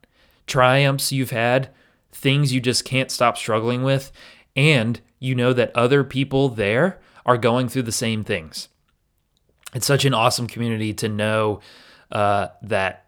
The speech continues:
we're all fighting the same battles, and different people at different levels, but they're the same battles, no, whether you're shooting a hundred ten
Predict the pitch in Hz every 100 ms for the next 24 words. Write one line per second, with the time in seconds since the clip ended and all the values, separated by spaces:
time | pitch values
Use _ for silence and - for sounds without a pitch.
0 | _ 120 131 - 120 120 117 110 98 -
1 | - - - 117 117 117 107 - 110 107
2 | 104 98 90 85 - - _ _ _ _
3 | _ 117 107 104 98 _ _ - 160 135
4 | 127 131 120 113 104 104 107 95 98 156
5 | 107 98 90 - - _ _ _ - 151
6 | 151 135 123 131 113 107 101 90 95 -
7 | - _ _ _ _ _ 113 104 117 113
8 | 107 107 123 107 107 123 127 - 147 151
9 | 147